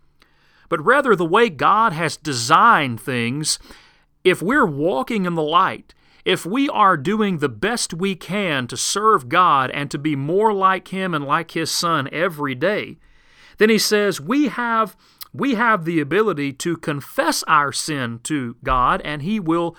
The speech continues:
forgive us of our sin. That's the blessing of walking in the light. We sometimes call that the second law of pardon. You see, God knows that there's not a person among us who's going to be absolutely perfect because we're all human beings. And so,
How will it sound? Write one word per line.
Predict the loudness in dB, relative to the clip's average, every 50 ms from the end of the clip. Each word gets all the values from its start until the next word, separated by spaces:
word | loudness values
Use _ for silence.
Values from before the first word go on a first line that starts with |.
| -18 _
forgive | -6 0 0 2 2 0 -2 -2 2 4 4 4 4 0
us | -2 -2 -4 -8 -8 -8 -10 -12 -20 _ -6 -2
of | 0 0 0 0 -2 -6
our | -6 -6 -4 -6 -6
sin. | -6 -6 -6 -6 -8 -8 -10 -14 -16 -20 -20 -20 -20 -20 -20 -20 _ _
That's | 4 4 4 4 2
the | -2 -4 -4
blessing | -2 0 0 0 0 -2 -4 -4 -4 -4
of | -6 -6
walking | -6 -6 -6 -6 -6 -6 -6 -6 -6
in | -6 -6
the | -6 -4
light. | 0 0 0 0 -2 -4 -10 -18 -20 -20 -4 _
We | 0 2
sometimes | 2 2 0 2 4 4 4 4 4 0
call | -6 -6 -4 -4 -4
that | -2 -4 -4 -4 -4
the | -4 -4 -4 -4 -6 -10 _ _
second | -4 -2 0 0 -2 -4 -8 -8
law | -4 -2 -2 -2
of | -4 -6
pardon. | -6 -4 0 0 0 -2 -4 -10 -18 _ _ _ _ _ _ _ _ _
You | -6 -4
see, | -2 0
God | 4 6 6 6 6 4 2
knows | 0 2 4 4 2 2 -2
that | -6 -6
there's | -2 -2 -2 -2 2
not | 4 4 4 4
a | 2 -4 -8 _ -2
person | 4 4 4 4 2 0 -4 -4
among | -2 -2 -2 -2 -2 -2
us | -4 -4 -2 -2
who's | -4 -2 -2
going | -2 -2 -2 -2 -2
to | -4 -2
be | -2 -2 2
absolutely | 2 2 2 2 0 -2 -4 -2 -2 -2 -2 -4 -6 -8
perfect | -4 2 2 2 2 2 -2 -8 -10
because | -8 -6 -6 -6 -4 -4
we're | -4 -4 -2
all | -2 -2 -2
human | -4 -4 -6 -6 -4 -4 -6 -4
beings. | -4 -2 -2 -2 -4 -8 -8 -10
And | -8 -2
so, | 2 2 2 2 0